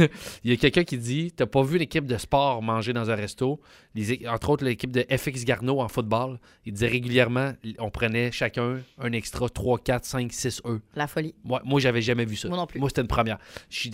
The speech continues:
Speaker 1: un de mes chums a mangé, Frank Huot a mangé tro-, euh, six, trois douze pouces au Subway. Qui fait, là, pour les mathémat-, mathématiciens, trente-six pouces de sous-marin.
Speaker 2: <laughs> Hey, c'est, c'est beaucoup.
Speaker 1: Ouais. Euh, Marc, on parle à qui ? On parle à Simon. Un autre Simon. Salut Simon, ça va ?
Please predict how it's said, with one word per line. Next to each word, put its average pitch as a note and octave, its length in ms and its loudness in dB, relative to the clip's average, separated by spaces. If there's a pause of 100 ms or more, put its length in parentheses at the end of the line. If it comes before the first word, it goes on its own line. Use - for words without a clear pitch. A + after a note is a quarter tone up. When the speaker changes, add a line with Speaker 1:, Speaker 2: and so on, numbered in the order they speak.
Speaker 1:
un C#3 80 0
de C#3+ 40 0
mes C#3 100 2
chums C#3 220 4
a B2+ 40 4
mangé, A#2+ 260 2
Frank C#3 300 2
Huot C3+ 200 2
a C3 60 2
mangé A2 260 -2
tro-, - 260 -8
euh, A#2 60 -6
six, - 260 -6
trois C#3 360 2
douze B2+ 320 0
pouces B2+ 260 -6
au A#2+ 40 -4
Subway. G#2+ 340 -4 (400)
Qui C#3+ 120 -4
fait, A3 200 4
là, F3+ 120 6
pour A#2+ 180 -2
les A#2+ 80 2
mathémat-, B2+ 500 0
mathématiciens, C3 680 -2 (580)
trente-six A3+ 440 4
pouces C#3+ 240 4
de C3 100 4
sous-marin. A#2 380 2 (120)
Speaker 2:
<laughs> - 120 -16
Hey, B3 120 0
c'est, - 200 -6 (640)
c'est G#3+ 200 0
beaucoup. F3 480 -2
Speaker 1:
Ouais. C3 160 4 (580)
Euh, B2+ 340 8 (280)
Marc, E3+ 360 6
on C#3+ 140 4
parle E3 200 6
à B2 40 2
qui ? - 180 -6
On C#3 80 -2
parle D#3 200 4
à B2 60 2
Simon. C3 360 -2 (100)
Un C3 140 4
autre E3+ 200 10
Simon. C#3+ 280 2 (240)
Salut C3+ 220 4
Simon, D#3+ 240 4
ça D#3+ 100 4
va ? F3 160 8